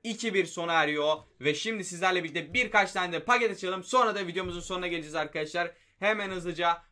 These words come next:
paketlerimize şöyle yavaştan bir geçelim bakalım. Maç şu anda iki bir.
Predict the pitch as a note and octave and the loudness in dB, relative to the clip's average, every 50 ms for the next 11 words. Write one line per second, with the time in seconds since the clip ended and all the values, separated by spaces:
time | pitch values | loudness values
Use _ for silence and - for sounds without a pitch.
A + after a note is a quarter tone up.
0 | _ _ G#3+ A3 G#3+ G#3+ G#3+ G3 F#3+ - F#3 F3 F3 E3+ D#3+ D#3+ F3 E3+ - G3 | _ _ 4 4 6 6 2 -2 0 0 0 0 0 -2 -2 -4 -4 -4 -2 -4
1 | F#3+ F#3+ F3+ E3+ F3+ F#3+ F#3+ F#3 F3 F3 - F3+ F3+ F3 E3+ D#3 F3+ F3+ F3+ G3 | -2 -2 0 2 2 2 2 2 0 0 -2 -4 -4 -4 -2 -2 -2 0 0 -4
2 | F3+ F3 E3 D#3 D3+ D#3 D3 C#3+ C#3 F3 F#3+ F#3+ F3+ - F#3+ F3+ F3 E3+ - F#3 | -4 -2 -4 -4 -2 -2 -2 -2 0 0 0 0 0 -2 -2 -2 -2 -2 -4 -8
3 | F3+ F3+ G3+ F3 F3 F3+ F3 - | -8 -8 -4 -2 -2 -2 -2 -6